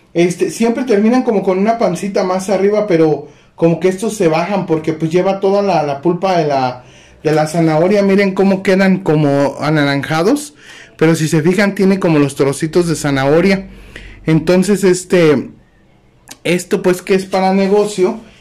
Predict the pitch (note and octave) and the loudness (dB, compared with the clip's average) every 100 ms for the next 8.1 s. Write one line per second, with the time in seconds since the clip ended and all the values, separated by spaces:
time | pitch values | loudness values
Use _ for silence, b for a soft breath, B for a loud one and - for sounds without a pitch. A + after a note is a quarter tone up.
0 | B B - D#3 D#3 D3+ D3 D3 D3 D3+ | B B -4 0 2 0 0 -2 -4 0
1 | G3 G3+ A#3 F3 F3+ G3+ G#3 G#3 G#3 G3+ | 2 0 -2 -2 2 2 2 2 2 2
2 | F#3 G3+ G3+ G3 G3+ A#3 C4+ - B B | 0 0 2 2 2 0 -4 -8 B B
3 | C#3+ D#3+ F3+ G3 F#3 F#3 E3 E3+ F3 F3 | -4 0 2 2 2 0 0 0 0 -2
4 | E3 E3 F3 F3 B3 C4+ B B B _ | 0 0 0 -2 -2 -4 B B B _
5 | E3 E3+ E3+ F3 E3+ A3+ B3 C#4 C4 G3 | 0 0 0 -2 -2 -2 -2 0 0 0
6 | E3+ F#3+ A3+ - C#4 E4 - F3 F3 A3 | 0 -2 -2 -2 -4 -4 -2 -2 0 -2
7 | F#3 E3+ F#3 G3 - F#3 F3 G#3 A3+ B3 | -2 0 0 -2 -4 -12 -4 0 0 0